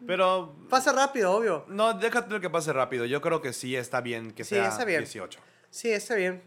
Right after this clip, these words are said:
Speaker 2: porque, pues, estás más maduro y todo, pero tú como morrito lo piensas de,
Speaker 1: Es
Speaker 2: "Ah".
Speaker 1: que, eh, bueno.
Speaker 2: Ponte en la mo-, en la
Speaker 1: O sea, no,
Speaker 2: mentalidad
Speaker 1: me,
Speaker 2: de,
Speaker 1: me
Speaker 2: de un
Speaker 1: pongo, me pongo, me
Speaker 2: morrito.
Speaker 1: pongo en esa mentalidad, güey, y sí, lo, sí digo, "Está cabrón", pero te digo algo,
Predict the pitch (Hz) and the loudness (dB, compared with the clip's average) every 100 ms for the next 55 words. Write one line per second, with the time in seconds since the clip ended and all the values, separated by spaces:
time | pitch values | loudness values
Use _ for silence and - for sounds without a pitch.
0 | _ - 160 143 - 135 135 - - 160 | _ -10 -8 -10 -12 -14 -14 -16 -8 -6
1 | 160 156 143 151 147 170 165 151 151 - | -4 -4 -4 -4 -4 -6 -4 -4 -4 -10
2 | - 220 208 165 156 156 180 170 147 160 | -8 -2 0 2 2 0 -2 -2 -2 -4
3 | 151 135 143 127 _ _ _ _ _ _ | -2 -6 -8 -12 _ _ _ _ _ _
4 | 165 156 285 381 381 339 240 147 - - | -4 0 0 0 -4 -8 -10 -14 -20 -20
5 | - _ _ 180 175 165 - _ - 220 | -20 _ _ -6 -4 -6 -8 _ 2 4
6 | 277 302 190 165 165 165 175 160 - - | 4 4 2 2 -2 0 0 0 -2 -2
7 | 180 190 202 226 254 190 185 214 214 190 | 4 6 8 8 8 8 8 8 8 8
8 | 185 180 175 156 208 196 185 180 147 135 | 8 6 4 4 2 2 0 -2 -2 -2
9 | 139 160 156 165 - 127 117 139 143 131 | 0 0 0 -2 -4 -12 -8 -6 -6 -8
10 | - 143 143 139 120 - 135 123 117 135 | -8 -6 -2 -2 -4 -4 -4 -2 -4 -4
11 | 170 - _ _ _ _ _ 139 139 139 | -6 -16 _ _ _ _ _ 0 0 0
12 | 156 147 135 160 147 | 0 2 2 2 0